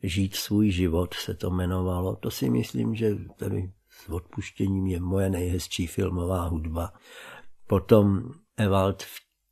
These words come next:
těch letech, jde o léta šedesát dva, šedesát tři, šedesát čtyři, udělal krásný dokument o židovských hřbitovech, to se jmenuje Žalm.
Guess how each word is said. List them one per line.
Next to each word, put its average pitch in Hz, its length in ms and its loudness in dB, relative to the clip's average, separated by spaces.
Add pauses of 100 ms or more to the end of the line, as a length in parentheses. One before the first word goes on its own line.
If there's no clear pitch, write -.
(260)
těch - 340 0
letech, 95 640 -2 (240)
jde 90 260 0
o 95 100 2
léta 92 520 2
šedesát 80 760 -4
dva, 90 540 -4
šedesát - 720 -10
tři, - 400 -4
šedesát 82 600 -10
čtyři, 101 520 -4 (920)
udělal 101 640 4
krásný 107 720 0
dokument 101 580 2
o 104 140 0
židovských 95 800 0
hřbitovech, 92 880 -4
to - 80 -18
se 82 200 -8
jmenuje 90 440 -4
Žalm. 87 640 -2